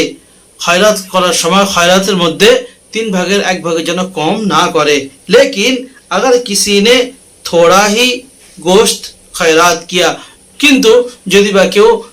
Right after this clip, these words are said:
নিজের গোশের মধ্যে থেকে বা নিজের জানোয়ারের মধ্যে থেকে অল্প কিছু খয়রাত করেছে, তিন ভাগের এক ভাগ দেয়নি, অল্প কিছু দিয়েছে, তো কোই গুনাহ নেহি হ্যায়, এতেও কোনো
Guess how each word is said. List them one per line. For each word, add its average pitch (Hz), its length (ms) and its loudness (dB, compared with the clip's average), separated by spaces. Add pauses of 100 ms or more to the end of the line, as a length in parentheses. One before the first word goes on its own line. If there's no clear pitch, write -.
(160)
নিজের 185 240 2 (100)
গোশের 185 340 0
মধ্যে 160 280 -2
থেকে 165 240 0 (400)
বা 165 80 0 (100)
নিজের 185 300 4
জানোয়ারের 175 420 2
মধ্যে 156 240 -4
থেকে 185 180 -6 (440)
অল্প 269 300 0 (200)
কিছু 247 200 -2 (100)
খয়রাত 226 380 2
করেছে, 196 220 2 (100)
তিন 190 180 0
ভাগের 202 280 2
এক 175 120 -4
ভাগ 226 100 2 (340)
দেয়নি, 202 300 0
অল্প 202 120 0 (100)
কিছু 240 220 -6
দিয়েছে, 208 280 -4 (1300)
তো 214 100 4 (460)
কোই 185 220 0 (180)
গুনাহ 165 240 2 (120)
নেহি 170 280 -2
হ্যায়, 139 160 -4 (760)
এতেও 196 300 2 (100)
কোনো 190 140 0